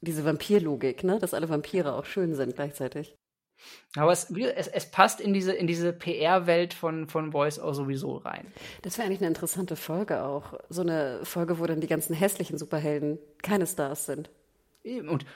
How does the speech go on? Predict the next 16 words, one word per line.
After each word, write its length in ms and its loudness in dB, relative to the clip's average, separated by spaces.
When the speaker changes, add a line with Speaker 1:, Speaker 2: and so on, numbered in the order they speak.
Speaker 2:
und 80 -8
guck 160 -4
dir 160 4
an, 140 4
was 180 10
A-Train 480 2
für 180 0
so 80 -2
ein 60 0
kleines 320 -2
bisschen 300 -4
schon 160 -4
abkriegt, 480 -8
ne? 160 -4
Speaker 1:
Das 160 -14
stimmt. 320 -6